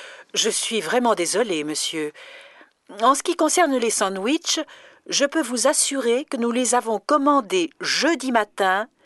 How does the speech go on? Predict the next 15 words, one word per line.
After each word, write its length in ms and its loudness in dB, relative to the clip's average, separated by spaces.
chez 260 0
Fourneau, 600 2
le 180 4
meilleur 500 2
boulanger 440 0
de 80 -6
la 100 2
ville. 400 -14
Cela 300 2
m'étonne 420 0
qu'il 200 -6
n'ait 100 0
pas 200 -2
été 220 -2
frais. 440 -4